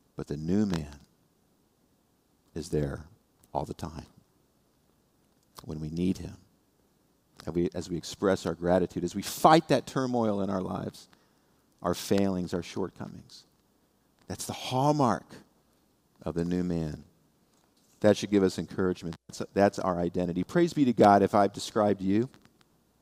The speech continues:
Rejoice in who you are in Christ, our great God,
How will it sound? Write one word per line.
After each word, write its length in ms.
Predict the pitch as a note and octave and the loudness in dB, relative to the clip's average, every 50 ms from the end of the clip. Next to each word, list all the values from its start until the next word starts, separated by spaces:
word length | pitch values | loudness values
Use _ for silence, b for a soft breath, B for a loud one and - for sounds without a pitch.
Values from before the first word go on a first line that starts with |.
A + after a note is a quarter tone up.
| _ _ _ - - - | _ _ _ -18 -6 -4
Rejoice 460 | G#2+ G#2+ - B2+ D3 D#3 C#3 - - | -4 0 4 6 8 8 8 6 4
in 80 | A#2+ G#2 | -2 -2
who 100 | A#2 A#2+ | -2 -2
you 240 | G#2 A2 G2+ G2 G2 | 0 0 2 2 2
are 180 | G2 G2 F#2+ | 2 0 0
in 60 | F#2+ | -4
Christ, 560 | - - - F#2+ F#2 G2 A#2+ - - - - - b b b b b b b b b b b b b b b b b b _ _ _ _ _ _ - - - | -6 -6 -4 -4 -4 -4 -6 -8 -14 -20 -20 -20 b b b b b b b b b b b b b b b b b b _ _ _ _ _ _ -12 -4 -2
our 100 | F2 F2+ | -2 0
great 400 | D#2+ E2+ F#2+ F#2+ F#2 F#2 - - - _ _ _ _ _ _ _ _ _ _ _ _ _ _ _ - | 0 2 4 4 4 4 2 -4 -10 _ _ _ _ _ _ _ _ _ _ _ _ _ _ _ 0
God, 420 | G2+ F2 D#2+ D#2 D2 D2 D2 D2+ | 2 2 4 2 2 0 -4 -8